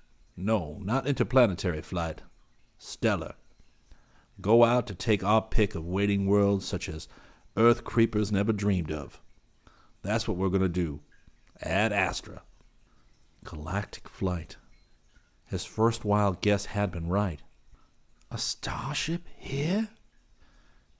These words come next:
In spite of himself, Dard knew a small thrill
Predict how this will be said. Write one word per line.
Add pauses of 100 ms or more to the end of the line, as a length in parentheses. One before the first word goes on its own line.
In
spite
of
himself,
Dard
knew
a
small
thrill